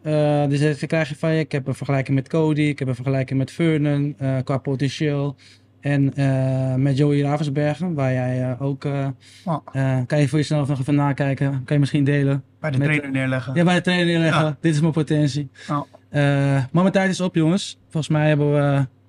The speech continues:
Speaker 1: in een vijftien minuten toch wel wat, eh, voor de eerste keer vandaag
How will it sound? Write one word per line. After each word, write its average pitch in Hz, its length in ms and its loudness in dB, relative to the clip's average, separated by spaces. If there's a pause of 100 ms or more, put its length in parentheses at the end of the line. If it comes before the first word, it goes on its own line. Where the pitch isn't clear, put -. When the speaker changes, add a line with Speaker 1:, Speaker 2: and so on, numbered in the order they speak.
(220)
Speaker 1:
in 151 160 0
een 143 220 4
vijftien 165 340 0
minuten 143 340 0
toch 147 160 -4
wel 147 160 2
wat, 139 180 -2
eh, 139 220 0 (320)
voor 185 160 2
de 160 120 0
eerste 214 320 2
keer 170 160 0
vandaag 139 320 0